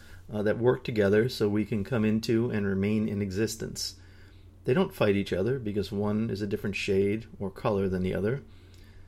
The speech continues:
Your heart doesn't discriminate against your <laughs> other, your other organs. Uh, to do so would be suicide for the heart and would murder the entire organism. Your cells do not have egos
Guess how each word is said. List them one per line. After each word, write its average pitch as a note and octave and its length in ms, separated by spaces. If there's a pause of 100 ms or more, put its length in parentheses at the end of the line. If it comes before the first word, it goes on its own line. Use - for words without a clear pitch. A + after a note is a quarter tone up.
(280)
Your A2 140
heart A#2+ 220
doesn't A2 240
discriminate A#2 680
against A#2 380
your G2+ 120
<laughs> G2 60
other, - 200
your B2 260
other C#3+ 160
organs. G2+ 600 (680)
Uh, A2+ 140
to A#2+ 120
do F3+ 200
so D#3+ 180
would B2+ 160
be D3 100
suicide C3+ 640
for - 100
the F#2 100
heart - 320
and A2 260
would A2+ 160
murder A2+ 260
the B2 140
entire A2+ 320
organism. F#2+ 560 (1000)
Your C3 200
cells C#3 360
do C#3 140
not C#3 220
have C3 160
egos B2+ 600